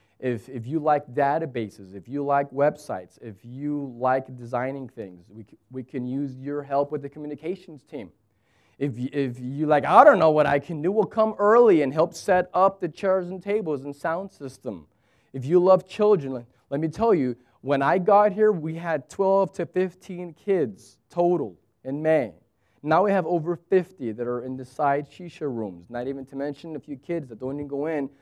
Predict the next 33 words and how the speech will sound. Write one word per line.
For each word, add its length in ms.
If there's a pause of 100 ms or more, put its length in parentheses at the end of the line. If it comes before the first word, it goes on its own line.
(140)
'cause 140
they're 100
still 300
young. 420 (920)
Our, 320
our 180
kids 180
ministry 400
has 200
just 240
exploded 880
in 140
the 60
last 360
six 300
months, 440 (300)
yet 300
our 100
volunteers 960 (140)
has 340
grown, 800 (220)
but 260
not 240
at 60
the 100
same 260
rate 380
that 240
our 260
children's 840 (320)
attendance 640
has 300
grown. 440